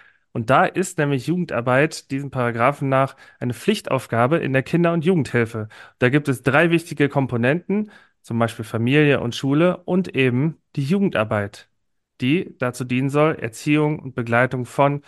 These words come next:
Kindern und Jugendlichen, von jungen Menschen zum Erwachsenwerden. Und wenn man noch ein bisschen genauer da reinguckt, in diesen Paragraphen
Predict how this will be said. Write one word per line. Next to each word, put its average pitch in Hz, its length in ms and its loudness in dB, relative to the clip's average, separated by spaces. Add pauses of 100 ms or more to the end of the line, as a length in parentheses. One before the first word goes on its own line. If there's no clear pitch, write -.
(180)
Kindern 131 300 0
und 120 120 -4
Jugendlichen, 123 480 -4
von 120 220 -2
jungen 120 180 -2
Menschen 117 380 -2
zum 120 400 -4 (140)
Erwachsenwerden. 117 680 -2 (480)
Und 123 100 -2
wenn 143 120 6
man 151 120 8
noch 147 100 4
ein 143 80 0
bisschen 165 260 2
genauer 156 400 6
da 120 120 2
reinguckt, 123 500 0
in 127 100 -2
diesen 127 220 -4
Paragraphen 120 800 0